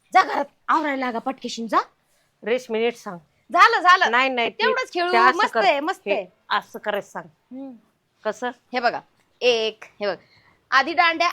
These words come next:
Speaker 1: असा असतो,
Speaker 2: एक.
Speaker 1: मग असा
Speaker 2: असा
Speaker 1: असतो,
Speaker 2: असतो.
Speaker 1: मग इकडं
Speaker 2: असा असतो.
Speaker 1: मारायचा, मग
Speaker 2: मग
Speaker 1: हा
Speaker 2: असं
Speaker 1: मारायचा.
Speaker 2: मारायचं. <laughs> करायचं.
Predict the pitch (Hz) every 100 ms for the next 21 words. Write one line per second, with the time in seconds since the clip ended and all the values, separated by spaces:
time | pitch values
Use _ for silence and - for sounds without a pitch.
0 | - 359 349 311 302 - 269 269 262 262
1 | 262 269 - - 320 339 320 294 202 262
2 | 262 262 269 320 370 - _ _ - 262
3 | 339 320 311 294 294 320 339 403 571 196
4 | 285 349 339 285 233 233 196 180 - 208
5 | _ _ - - _ _ _ _ 254 262
6 | 220 208 _